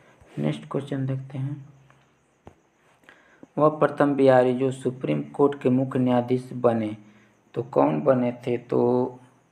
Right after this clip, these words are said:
भुवनेश्वर प्रसाद सिन्हा बने थे। नेक्स्ट क्वेश्चन देखते हैं, पचास, पचास, पचासी नंबर, लोकसभा को उसके कार्यकाल की समाप्ति के पूर्व ही भंग किया जा सकता है, तो कौन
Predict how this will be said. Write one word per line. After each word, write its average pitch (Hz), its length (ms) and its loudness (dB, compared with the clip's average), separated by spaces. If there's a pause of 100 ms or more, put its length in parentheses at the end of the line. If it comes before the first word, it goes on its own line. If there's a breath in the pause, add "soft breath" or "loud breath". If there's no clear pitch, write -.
(400)
भुवनेश्वर 135 600 -2
प्रसाद 131 460 -2
सिन्हा 123 380 0
बने 113 360 -4
थे। 139 140 -8 (720 loud breath)
नेक्स्ट 143 360 -6
क्वेश्चन 131 420 -4
देखते 123 340 -8
हैं, 139 200 -6 (600 soft breath)
पचास, 131 320 2 (400)
पचास, 127 360 -4 (240)
पचासी 131 680 -2
नंबर, 127 300 -4
लोकसभा 143 560 2
को 135 360 -2 (400 loud breath)
उसके 135 280 -2
कार्यकाल 139 520 2
की 135 160 -4
समाप्ति 131 760 -2 (240)
के 127 140 0 (120)
पूर्व 143 340 2
ही 127 200 -2
भंग 139 500 -2
किया 131 220 2
जा 123 220 2
सकता 127 420 -2
है, 117 200 -2 (600 loud breath)
तो 127 100 -4
कौन 151 300 2